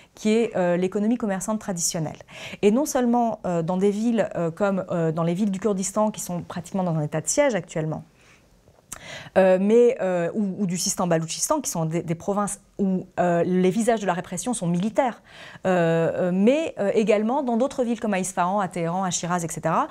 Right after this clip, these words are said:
on a également un bazar qui s'est mis en grève, euh, euh, avec, euh, notamment par exemple les cinq et, et six décembre, des grèves extrêmement suivies. Je veux dire, toutes les boutiques étaient fermées, non seulement parce que,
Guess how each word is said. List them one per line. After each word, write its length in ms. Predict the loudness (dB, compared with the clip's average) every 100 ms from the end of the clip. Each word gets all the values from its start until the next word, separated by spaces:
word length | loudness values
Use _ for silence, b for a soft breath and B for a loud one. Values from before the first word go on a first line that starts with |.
| B B
on 120 | 2 4
a 140 | 4 2
également 440 | 4 4 2 0
un 80 | 2
bazar 420 | 2 2 -2 -4
qui 100 | -10
s'est 140 | -4
mis 140 | 0 0
en 100 | 0
grève, 400 | 0 0 0 -6 B B B 2
euh, 560 | 4 4 2 0 -2 0
euh, 480 | 2 4 4 2 2
avec, 380 | 2 2 2 0
euh, 100 | 0
notamment 340 | 0 0 2
par 120 | 0
exemple 260 | -2 -4 -6
les 60 |
cinq 260 | -4 -4 -2
et, 100 | -4 -4
et 80 | -4
six 200 | -2 0
décembre, 480 | 0 0 0 0 0
des 120 | -2
grèves 220 | -2 -4 -4
extrêmement 460 | -6 -4 -2 0 0
suivies. 300 | -2 -8 -8
Je 80 | -10
veux 60 |
dire, 60 | -14 -12
toutes 180 | -6 -2
les 60 |
boutiques 260 | 0 0 -4
étaient 120 | -4
fermées, 360 | -2 0 0 -2 B B 0
non 100 | 2
seulement 260 | 4 2
parce 200 | 0 -2
que, 220 | -2 -2